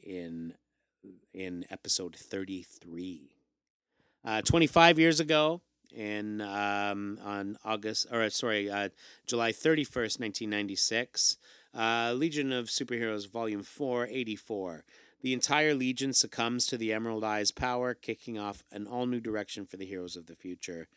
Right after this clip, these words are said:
And this was, um, or this will be covered, this will have been going to have been covered. Um, looks like, uh, Michael figures, uh, uh, the fall of twenty twenty-three.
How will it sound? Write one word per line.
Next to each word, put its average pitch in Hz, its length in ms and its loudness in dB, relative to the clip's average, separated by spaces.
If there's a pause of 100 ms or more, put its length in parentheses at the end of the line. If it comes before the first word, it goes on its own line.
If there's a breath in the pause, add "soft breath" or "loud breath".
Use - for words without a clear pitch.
(360 soft breath)
And 85 180 -10
this 87 220 -2
was, 90 520 -2
um, 92 600 -4
or 104 180 0
this 107 280 2
will 139 300 2
be 120 140 0
covered, 95 560 -6 (200)
this 98 240 -6
will 101 160 -6
have 95 140 -8
been 98 140 -8
going 107 360 -6 (420 soft breath)
to 113 100 -4
have 92 120 -2
been 92 160 -6
covered. 90 480 -6 (440)
Um, 92 420 -4
looks 113 320 2
like, 113 340 -4
uh, 104 520 -2 (680)
Michael 110 300 -12
figures, 98 580 -2 (120)
uh, 90 340 -6 (460 soft breath)
uh, 90 300 -6 (160)
the 92 280 -8
fall 101 440 -4
of 92 100 -12
twenty 92 380 -8
twenty-three. 82 1000 -16